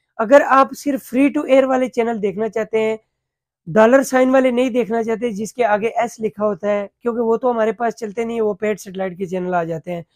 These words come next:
तो हमने यहाँ पे एशिया सेट सेवन के फ्री टू एयर वाले चैनल हमने स्कैन करना है। तो यहाँ पे वही सिंपल तरीका आपने अपनाना है,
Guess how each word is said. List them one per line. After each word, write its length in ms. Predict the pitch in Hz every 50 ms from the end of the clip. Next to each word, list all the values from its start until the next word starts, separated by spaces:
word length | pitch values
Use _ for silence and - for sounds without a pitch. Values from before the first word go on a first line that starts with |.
| _ _ _ _ _ _ -
तो 60 | 254
हमने 280 | 233 190 262 262 277 302
यहाँ 220 | 294 277 262 254 240
पे 120 | 247 294 233
एशिया 300 | 247 254 214 - 277 254
सेट 160 | 269 269 262
सेवन 320 | - 233 220 226 247 254 226
के 100 | 254 247
फ्री 280 | - - 214 247 262 240
टू 160 | - 269 220
एयर 200 | 214 247 262 262
वाले 220 | 254 254 254 262
चैनल 260 | 196 - 226 220 220 226
हमने 240 | 214 220 220 220 214
स्कैन 320 | - - - 202 214 240
करना 240 | 233 277 254 233 240
है। 140 | 240 233 220 _ _ _ _ _ _ _ _ _ _ _ -
तो 60 | 247
यहाँ 280 | 240 226 240 233 254 262
पे 160 | - 302 294
वही 280 | 247 247 226 262 285 277
सिंपल 320 | 294 285 254 233 262 277 233
तरीका 320 | - 254 254 202 254 254 233
आपने 280 | 233 233 240 247 247 240
अपनाना 440 | - 220 214 220 220 220 220 240
है, 140 | 247 247 226